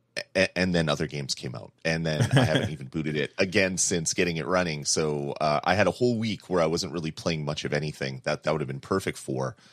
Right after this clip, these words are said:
Speaker 1: Uh, but there's some, some different games for us to talk about. But, uh, for anybody like me that was maybe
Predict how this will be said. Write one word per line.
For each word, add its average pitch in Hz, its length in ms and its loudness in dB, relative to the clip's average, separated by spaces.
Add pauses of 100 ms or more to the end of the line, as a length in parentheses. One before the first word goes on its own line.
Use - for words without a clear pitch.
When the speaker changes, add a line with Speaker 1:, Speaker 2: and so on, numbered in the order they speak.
(320)
Speaker 1:
Uh, 71 220 0
but - 180 -6
there's 92 160 0
some, 80 260 -4
some 78 320 -4
different 82 300 -2
games 62 240 -6
for - 120 -6
us - 120 -2
to - 60 -4
talk - 260 -6
about. - 300 -12
But, 69 280 0
uh, 69 180 2 (320)
for 131 120 4
anybody 143 260 6
like 110 200 6
me 104 240 2
that 78 260 2
was 80 180 -2
maybe 80 480 -2